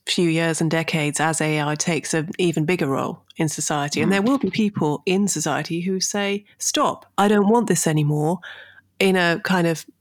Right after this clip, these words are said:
Speaker 1: almost neo-Luddite way, but I don't wish
Speaker 2: Mm.
Speaker 1: to make it seem necessarily as reactionary as that might imply. That they say, "No, because of this black box, because I can't see what is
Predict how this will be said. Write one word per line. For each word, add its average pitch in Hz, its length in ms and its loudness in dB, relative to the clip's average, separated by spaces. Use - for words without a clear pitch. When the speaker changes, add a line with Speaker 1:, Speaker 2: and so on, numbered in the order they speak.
Speaker 1:
almost 160 280 2
neo-Luddite 170 800 2
way, 147 400 0
but - 260 -2
I 160 140 -2
don't 160 240 0
wish 98 220 2
Speaker 2:
Mm. - 160 -16
Speaker 1:
to - 100 -2
make 160 260 0
it - 120 -6
seem 160 360 0
necessarily 151 640 -2
as 151 140 -2
reactionary 151 640 -2
as 139 100 -4
that 156 120 -2
might 147 280 -2
imply. 156 580 -2
That 208 140 2
they 214 180 4
say, 220 240 2
"No, 220 400 4
because 254 260 4
of 196 120 2
this 170 220 2
black 156 300 0
box, 147 360 0
because 220 300 0
I 226 120 2
can't 180 300 0
see 170 260 0
what 156 220 -2
is 151 120 0